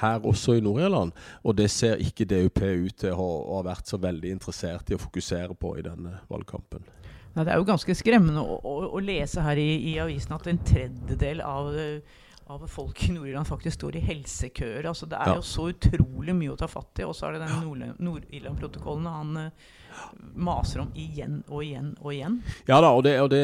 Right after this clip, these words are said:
Speaker 1: eh, får vi se da om de i løpet av dagen i dag prøver å, å, å snu litt på dette.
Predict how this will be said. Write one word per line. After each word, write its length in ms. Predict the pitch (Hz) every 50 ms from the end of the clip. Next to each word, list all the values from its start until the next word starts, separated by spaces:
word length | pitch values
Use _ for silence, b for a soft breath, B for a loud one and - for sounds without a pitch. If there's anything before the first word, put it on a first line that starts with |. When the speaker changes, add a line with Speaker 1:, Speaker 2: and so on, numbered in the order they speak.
| 143 143 139
Speaker 1:
eh, 720 | 135 127 123 123 123 120 120 120 113 95 87 107 98 78 104
får 160 | - 131 135
vi 60 | 131
se 320 | 110 - 135 135 139 139 127
da 120 | 117 113 110 107
om 160 | 107 107 107
de 220 | 107 107 107 107 107
i 20 | 107
løpet 280 | 113 113 113 - -
av 80 | 110 101
dagen 280 | 104 104 110 107 104
i 80 | 104 101
dag 280 | 92 101 107 104 104 -
prøver 340 | - 107 98 95 95 104
å, 140 | 110 110 101 95 85 -
å, 300 | 101 98 87 - 104 101
å 40 |
snu 360 | - - - 110 101 104 120 117
litt 260 | 107 107 104 - -
på 120 | - 117 101
dette. 420 | 101 - - - - 131 135